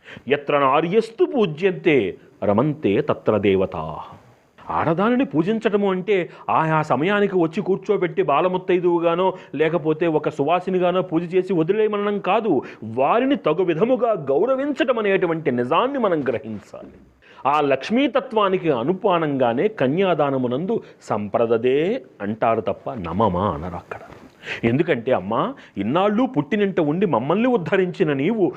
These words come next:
మెట్టినింటికి వెళ్ళి నీ వంశాన్ని తరింపచేసి మా ఇంటికి కూడా వస్తూ ఉండాలమ్మా, లక్ష్మీదేవివి నీవు. కానరాని ఆ లక్ష్మీదేవి ఎక్కడో వైకుంఠంలో ఉందేమో, నా కనుల ముందు నడయాడేటువంటి నా తనయ స్వరూపంలో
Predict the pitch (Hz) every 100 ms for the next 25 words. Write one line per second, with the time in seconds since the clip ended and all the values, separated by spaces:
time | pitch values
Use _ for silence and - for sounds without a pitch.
0 | - 107 120 127 220 220 185 156 143 147
1 | 180 151 - - 120 120 110 131 - 190
2 | 254 - 147 160 160 147 117 110 - 170
3 | 196 143 - _ _ 92 104 98 92 98
4 | 80 98 120 107 113 101 - - 104 98
5 | 92 92 90 87 90 120 190 - - -
6 | 110 - 123 147 170 185 185 160 90 95
7 | - - - _ _ _ - 98 131 147
8 | 160 208 202 175 143 - 165 190 185 190
9 | 185 147 185 196 156 - 190 - 196 196
10 | 196 180 196 214 214 190 120 - - 107
11 | 113 120 - 113 156 190 220 233 190 160
12 | 170 170 156 147 143 135 127 123 120 -
13 | 113 175 226 - 233 208 202 170 165 147